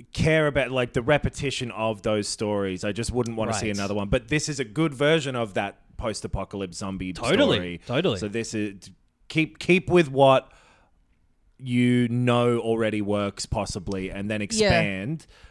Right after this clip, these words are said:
Speaker 1: But I, I'm, I'm not sure how
Speaker 3: I wonder if they'll lean more into, like, the kind of the interesting point of difference about the Last of Us story is the,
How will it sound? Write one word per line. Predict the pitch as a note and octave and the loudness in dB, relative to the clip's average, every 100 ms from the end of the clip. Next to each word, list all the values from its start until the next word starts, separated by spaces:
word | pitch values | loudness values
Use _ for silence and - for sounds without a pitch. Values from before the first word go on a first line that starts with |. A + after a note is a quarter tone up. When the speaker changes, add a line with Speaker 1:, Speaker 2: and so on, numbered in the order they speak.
| _ | _
Speaker 1:
But | A#2 A2+ | 0 2
I, | A2 | 2
I'm, | A2 A2 A2+ | 0 -4 -2
I'm | A2 B2 | -2 0
not | C3 A#2 | -2 -2
sure | - A#2+ A#2+ G#2+ - - G2 | 0 2 4 2 -2 -16 -10
how | A2 | 0
Speaker 3:
I | A3+ | 2
wonder | C4+ E4 | 2 2
if | E4+ | 2
they'll | D#4 C#4+ | 2 2
lean | A#3 A3 G#3 | 4 4 4
more | F#3+ F#3+ G3+ F#3+ | 4 4 4 2
into, | F#3+ - F#3+ F3 E3+ | 0 0 2 4 2
like, | D#3+ - | 0 -4
the | - D#3+ | -2 -2
kind | - G#3 | 0 0
of | F#3+ | 2
the | E3+ F#3+ | 0 -2
interesting | G3 G3+ - F3+ | -2 -2 -4 -2
point | F#3+ E3 | -2 -2
of | |
difference | D3+ D3+ D#3 | -4 -4 -4
about | D3 D#3+ D3 | -6 -6 -4
the | |
Last | D3+ D3 - | -4 -4 -4
of | D3 | -6
Us | D3 | -4
story | - D#3 D3 C#3+ | -2 -2 0 -2
is | C#3 - | -4 -6
the, | D3+ D3 C#3+ C3+ | -2 0 2 0